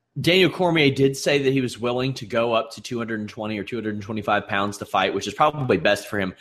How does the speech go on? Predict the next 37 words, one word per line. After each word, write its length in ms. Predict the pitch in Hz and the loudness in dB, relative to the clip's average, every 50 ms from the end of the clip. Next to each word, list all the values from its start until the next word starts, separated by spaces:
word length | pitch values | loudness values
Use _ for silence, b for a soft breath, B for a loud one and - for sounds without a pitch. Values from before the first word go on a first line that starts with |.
| B B B B | B B B B
I 160 | - 160 214 | 2 2 2
saw 340 | - - - 202 185 180 180 | 2 2 4 6 6 6 6
him 300 | 175 170 170 165 160 143 | 4 4 2 0 0 -2
cutting 320 | - - 165 160 170 160 143 | 0 0 2 2 2 2 2
that 180 | 139 143 - | 0 0 0
weight, 440 | 107 110 110 110 110 110 113 - - _ | 0 2 2 2 2 0 -2 -6 -8 _
and 140 | 98 98 101 | -4 -2 -2
I 120 | 113 147 | -2 -2
saw 400 | 151 - - 156 143 143 139 135 | -2 -2 0 2 4 6 4 4
him, 460 | 127 127 127 123 123 120 120 117 117 _ _ _ _ _ _ _ _ | 4 2 0 0 0 -2 -4 -6 -10 _ _ _ _ _ _ _ _
he 140 | _ - 233 | _ 2 6
was 160 | 240 180 131 | 6 6 6
shook 500 | - - - - 165 170 185 - - - | 6 4 6 6 6 6 6 4 0 -4
this 240 | - 120 113 - - | -4 -4 -4 -4 -4
week. 200 | 117 113 101 - | -4 -4 -2 -2
I 60 | 101 | -4
said 220 | 104 - 208 202 180 | -2 -2 -2 -2 0
it 80 | 160 | 0
on 80 | 139 127 | 0 0
our 120 | 120 113 | 0 2
last 280 | 113 113 107 113 113 - | 2 2 2 2 0 -2
podcast. 500 | - 107 104 104 101 - 98 67 - - - | -2 -2 -2 -2 -4 -8 -10 -10 -10 -10 -8
He 80 | 165 | 0
was 140 | 190 170 - | 0 0 2
mentally 420 | 131 127 139 139 156 147 147 135 123 | 2 0 0 0 0 0 0 0 2
not 300 | 117 107 107 - - - | 2 2 0 0 -2 -4
there. 260 | 98 90 85 85 - b b b b b b b b _ | -4 -4 -4 -6 -10 b b b b b b b b _
So 480 | _ - - 147 135 131 127 123 127 - | _ -4 0 2 4 4 4 4 2 2
I, 220 | 95 107 - 117 | 0 2 2 2
I 40 | 143 | 2
think 200 | 156 170 151 123 | 2 2 -2 0
Jon 260 | 117 139 131 135 135 | 2 2 2 2 2
Jones 220 | 127 135 131 131 117 | 2 2 2 0 -2
has 120 | 113 101 | -6 -4
gotten 360 | 95 117 110 113 113 120 120 | 0 2 2 2 2 0 -2
to 40 | 107 | -6
him. 240 | 107 110 101 98 98 | -4 -4 -6 -6 -6